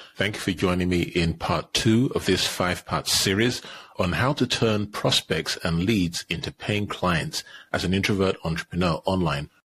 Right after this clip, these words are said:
or as a quiet expert. Now, I hope that you've gone through part one and you've also taken action on the steps that I shared with you in part one, because the most important thing for you to understand is that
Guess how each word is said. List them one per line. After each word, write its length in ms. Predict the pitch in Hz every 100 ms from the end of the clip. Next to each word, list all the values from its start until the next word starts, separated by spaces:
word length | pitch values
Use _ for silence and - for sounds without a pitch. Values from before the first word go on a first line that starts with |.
| -
or 160 | 90
as 140 | 87 85
a 40 |
quiet 400 | - - 90 85 -
expert. 560 | 85 - - - - - - - - -
Now, 160 | 85
I 100 | 85
hope 360 | - 123 131 -
that 300 | 107 - 110
you've 360 | 98 90 82 - 95
gone 260 | 101 101
through 280 | - 98 87
part 300 | - 82 76
one 440 | 78 90 98 123 - - -
and 300 | 87 82 82
you've 220 | 80 - -
also 300 | 101 107 104
taken 420 | - 101 90 98 -
action 440 | 92 95 - 87 78
on 180 | 82 80
the 60 |
steps 380 | - - 82 -
that 80 | 80
I 100 | 76
shared 380 | 73 - 92 90
with 220 | 85 76
you 240 | 78 80 -
in 240 | 92 92
part 280 | - - 143
one, 320 | 175 165 147 - - - - -
because 300 | - 95 82
the 80 |
most 280 | 92 107 -
important 640 | 98 82 - 151 156 151 139
thing 380 | - 107 85
for 140 | 82 90
you 140 | 98
to 180 | - -
understand 580 | 87 85 - 98 90 82
is 140 | 76
that 240 | - 82